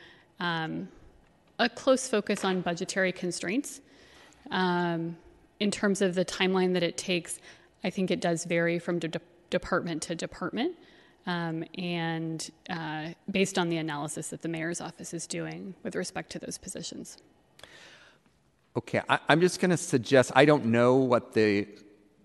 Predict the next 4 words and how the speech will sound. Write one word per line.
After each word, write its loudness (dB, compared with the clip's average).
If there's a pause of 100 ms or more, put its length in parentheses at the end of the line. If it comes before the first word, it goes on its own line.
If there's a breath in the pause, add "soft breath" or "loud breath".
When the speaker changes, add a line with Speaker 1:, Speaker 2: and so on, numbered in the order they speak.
(680)
Speaker 2:
the 0
history 2
and -4
requirements -2